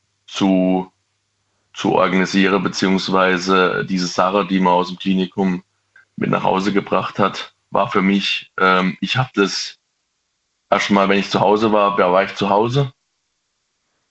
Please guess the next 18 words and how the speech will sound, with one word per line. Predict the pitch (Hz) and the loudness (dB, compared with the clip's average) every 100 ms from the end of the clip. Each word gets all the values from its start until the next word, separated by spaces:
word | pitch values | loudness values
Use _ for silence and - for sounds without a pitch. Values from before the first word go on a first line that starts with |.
| _ - - | _ -12 -2
wollte | 101 98 90 | 0 2 2
abschalten, | 98 - 107 107 110 110 - - | 0 2 2 4 2 0 -4 -6
weil | - 95 | 0 2
halt | 98 92 | 2 0
wirklich | 92 92 92 | -2 -2 -2
die | 90 | 0
Arbeit | 90 95 85 | 2 0 0
auch, | 87 90 90 - - - - - | 2 0 -2 -10 -20 -20 -18 -4
äh, | - 98 | -2 0
intensiv | 101 95 92 107 110 | 2 0 0 0 2
war, | 110 104 104 98 _ _ - | 0 0 -2 -6 _ _ -4
auch | 92 92 | 0 2
als, | 92 90 - | 2 -2 -6
äh, | - 95 | -2 0
wie | 92 | 0
gesagt, | - 92 92 | -2 -2 -2
als | 90 | -2
Stationsleitung, | - 92 95 98 101 92 95 95 | -4 -2 -2 0 0 2 0 -4